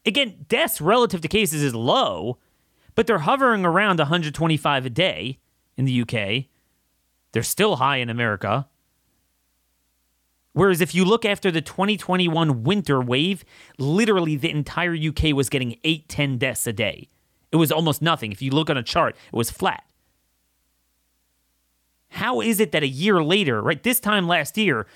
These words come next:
they thought covid was extinct in, in the U K? Yet a year later,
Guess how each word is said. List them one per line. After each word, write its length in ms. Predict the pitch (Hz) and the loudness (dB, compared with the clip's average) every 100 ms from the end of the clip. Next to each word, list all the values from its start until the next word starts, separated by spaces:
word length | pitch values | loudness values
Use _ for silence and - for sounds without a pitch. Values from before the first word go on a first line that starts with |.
| _ _ | _ _
they 140 | - 185 | -6 -2
thought 260 | 196 170 | -2 -2
covid 260 | - 180 165 | -2 0 2
was 180 | 151 127 | 2 0
extinct 540 | - - 202 - - - | -4 -2 -2 -2 -12 -6
in, 120 | 135 | -4
in 260 | 117 127 131 | -4 -4 -2
the 60 | |
U 80 | 117 | -2
K? 360 | 139 135 55 _ _ _ _ _ _ _ _ _ _ _ _ _ _ _ _ _ _ _ | -2 -6 -8 _ _ _ _ _ _ _ _ _ _ _ _ _ _ _ _ _ _ _
Yet 140 | 170 | -4
a 40 | 165 | -2
year 240 | 190 220 | -2 0
later, 540 | 180 247 156 107 110 | 2 2 2 -2 -6